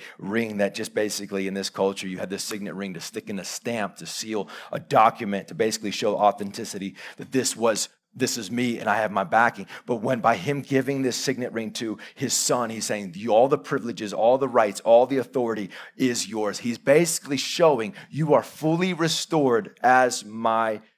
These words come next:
son. And every Pharisee, every listener would have been shocked because who actually inherits the ring? Who inherits the robe? The firstborn, the protokos, the son.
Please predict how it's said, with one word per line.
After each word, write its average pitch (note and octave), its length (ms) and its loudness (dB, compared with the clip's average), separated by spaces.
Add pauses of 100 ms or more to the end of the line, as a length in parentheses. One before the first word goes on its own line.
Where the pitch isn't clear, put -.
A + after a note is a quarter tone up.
(120)
son. F#2+ 460 -8 (180)
And D3+ 120 -6
every D#3+ 400 4
Pharisee, C#3 720 2
every D3+ 380 6
listener C3 460 4
would A2+ 140 -2
have A2 100 -2
been A2 120 -2
shocked - 460 4
because A2+ 280 -6 (100)
who G#3 260 4
actually E3 440 4
inherits C#3 540 2
the A#2+ 120 -4
ring? G2+ 340 -4 (180)
Who G#3 240 8
inherits E3 500 4
the D#3 160 4
robe? B2 420 6 (1000)
The - 60 -20
firstborn, F2+ 460 -6
the F2+ 80 -10
protokos, - 800 -8 (1200)
the - 80 -12
son. F#2+ 560 -4